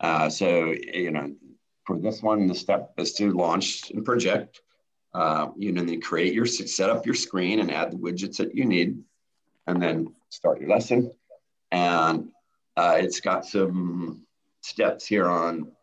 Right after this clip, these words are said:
how to do specific things. So if you're teaching directly using classroomscreen dot com, uh, I put the steps on how you can embed something like a website, because you might want to display something like this, uh,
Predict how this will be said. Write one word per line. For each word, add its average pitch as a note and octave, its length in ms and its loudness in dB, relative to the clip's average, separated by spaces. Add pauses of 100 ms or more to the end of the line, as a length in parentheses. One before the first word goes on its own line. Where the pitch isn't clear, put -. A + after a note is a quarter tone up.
(100)
how G#2 220 -2
to F#2 60 0
do F2+ 380 -4
specific - 840 -2
things. D#2 300 -2
So F2+ 120 2
if E2+ 80 0
you're E2 140 -2
teaching - 400 -2
directly G#2+ 560 2
using F2 340 -2
classroomscreen D#2+ 720 -4
dot C#2+ 240 -6
com, D2 360 -2 (560)
uh, D#2 460 2 (840)
I F#2 160 6
put - 260 -2
the - 80 -6
steps - 380 0
on D#2+ 80 4
how F2+ 140 2
you F2+ 160 0
can E2+ 140 -2
embed E2 480 2
something E2+ 300 -2
like E2 220 0
a E2 80 2
website, D2+ 560 0 (640)
because F#2 280 0
you F#2+ 80 2
might G2 260 2
want F#2 300 0
to F2 480 -2 (640)
display F#2 840 2
something F2+ 420 -2
like D#2+ 300 -2
this, E2 420 -4
uh, D#2+ 400 2